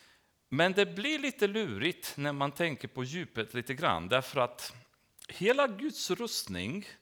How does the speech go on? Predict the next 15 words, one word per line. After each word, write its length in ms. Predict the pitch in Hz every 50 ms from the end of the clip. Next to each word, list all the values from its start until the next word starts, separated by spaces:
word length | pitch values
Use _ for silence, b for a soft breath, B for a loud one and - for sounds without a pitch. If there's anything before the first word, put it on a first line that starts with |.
| B B B B B B B B
handlar 500 | B - 175 226 247 226 190 175 156 147
om, 460 | 147 147 135 131 135 131 127 127 127 127 117 B B B B _
om 120 | 117 120
man 140 | 120 120 120
ska 140 | - 147 131
säga, 380 | - - 143 123 110 107 110 -
en, 380 | - 113 113 113 113 113 113 110 b b b b b b b b b b b b b b _ -
eh, 300 | 98 95 92 90 90 90 - - 120 117 -
om 200 | - 127 127 123 - - -
onat-, 560 | 208 247 262 247 208 143 120 117 - - - -
eller 200 | 127 123 131 127
s-, 200 | 120 - - 120 120 117 120 -
övernaturliga 1080 | - 202 262 269 208 143 123 107 107 110 - - - 117 92 82 87 87 90 92 95 98
delar 720 | 104 117 208 226 151 80 71 65 76 - - - 196 156 131
som 560 | - - - - - 127 117 113 113 110 107